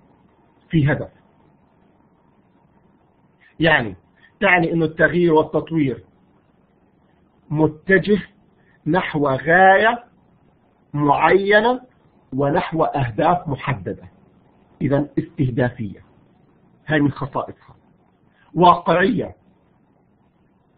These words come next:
دائما مرتبطة بإمكانيات وقدرات وموارد المنظمة أو ظروفها، أو خلينا نقول إمكانياتها الداخلية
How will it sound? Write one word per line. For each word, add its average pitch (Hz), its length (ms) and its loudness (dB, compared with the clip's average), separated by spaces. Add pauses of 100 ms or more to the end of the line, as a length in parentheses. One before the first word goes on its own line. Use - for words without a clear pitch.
(140)
دائما 185 420 4
مرتبطة 170 580 -2
بإمكانيات 151 840 -2
وقدرات 156 560 -2
وموارد 147 400 -4
المنظمة 147 420 -4
أو 156 200 0
ظروفها، 160 420 -2 (340)
أو 190 120 6
خلينا 156 320 0
نقول 180 360 2 (600)
إمكانياتها 165 1000 2
الداخلية 147 840 -2